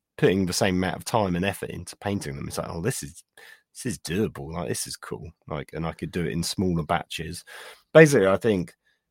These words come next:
one lesson I learned from that is thirty models is far too many to paint up as a batch. I think I need to do squads of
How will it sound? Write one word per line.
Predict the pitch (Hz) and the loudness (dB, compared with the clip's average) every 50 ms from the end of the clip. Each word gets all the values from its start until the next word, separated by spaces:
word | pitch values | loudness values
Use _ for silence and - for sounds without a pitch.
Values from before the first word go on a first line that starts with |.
| _ _ _ _ _ _ - | _ _ _ _ _ _ -14
one | 113 110 110 113 127 131 120 | -10 -4 2 6 8 8 8
lesson | 120 117 104 - 120 104 | 8 4 4 2 0 0
I | 98 95 | 0 0
learned | 90 92 92 85 67 - | 0 0 0 -2 -4 -6
from | - 85 80 | -6 -4 -4
that | 80 78 76 - - | -4 -4 -6 -6 -8
is | 85 82 82 - - _ _ | -8 -8 -8 -8 -10 _ _
thirty | - - - 131 123 117 113 - - - 113 104 104 101 98 95 - _ _ - | -10 -2 2 4 6 6 4 2 0 -2 -2 -2 -2 -2 -4 -6 -8 _ _ -6
models | 101 98 92 90 82 85 80 80 78 73 - - _ | -6 -4 -4 -4 -6 -6 -6 -6 -8 -10 -12 -16 _
is | - 80 - | -18 -16 -16
far | - - - 101 87 85 | -12 -6 -2 -2 -2 -2
too | - - - 87 82 | -2 -4 -8 -6 -4
many | 82 78 78 78 76 | -4 -4 -6 -6 -10
to | - - - | -12 -16 -16
paint | - 90 80 87 - - | -12 -12 -12 -12 -12 -14
up | - - - | -14 -14 -14
as | 78 - | -18 -16
a | 78 | -10
batch. | - 80 71 - - - - - - - - _ - - - _ _ _ - | -10 -10 -10 -10 -12 -14 -14 -14 -14 -16 -20 _ -20 -20 -20 _ _ _ -8
I | - 90 | -6 -2
think | 85 117 104 85 | 0 2 2 2
I | 76 92 | 2 0
need | 92 90 82 - | 0 0 -2 -2
to | - 82 | -6 -8
do | - 85 82 78 78 78 76 69 - _ _ _ _ _ _ _ _ - | -4 -4 -2 -2 -2 -4 -8 -10 -14 _ _ _ _ _ _ _ _ -12
squads | - - - - - 90 80 73 - - | -10 -10 -8 -4 -4 -4 -4 -4 -6 -8
of | 80 71 - | -10 -10 -10